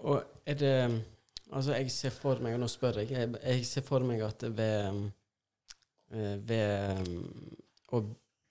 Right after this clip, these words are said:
bruke mer ressurser internt, eh, i stedet for å, eh, outsource det eller sette det ut til andre instanser, så, så sparer man tid. Eh,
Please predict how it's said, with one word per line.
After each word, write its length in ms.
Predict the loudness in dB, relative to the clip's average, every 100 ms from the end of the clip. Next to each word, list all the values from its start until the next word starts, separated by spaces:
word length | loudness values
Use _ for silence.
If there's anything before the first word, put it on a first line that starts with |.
| -12 -6 -4
bruke 400 | -2 -2 -2 0
mer 240 | 2 2 2
ressurser 560 | 0 -2 -4 -2 0
internt, 800 | 0 0 0 0 -2 -6 -12 -14 -12 -8
eh, 320 | -4 -4 -4
i 80 | -6
stedet 400 | -4 -4 -4 -6
for 240 | -8 -4
å, 100 | -4 -4 -8 _ _ _ -12 -8
eh, 480 | -6 -4 -4 -4 -2 0
outsource 640 | 0 -2 -6 -4 -4 -4
det 80 | -4
eller 120 | -4
sette 280 | -4 -6 -6
det 80 | -6
ut 80 | -4
til 160 | -4
andre 240 | -2 -2 -4
instanser, 560 | -4 -4 -6 -6 -6
så, 280 | -8 -8 -8 -4
så 180 | -4 -4 -10 _ -20 _ -20 _
sparer 400 | -6 -2 -2 0
man 160 | -4
tid. 400 | -4 -6 -6 -10 -14 -14 _ _ _ -14
Eh, 360 | -10 -8 -8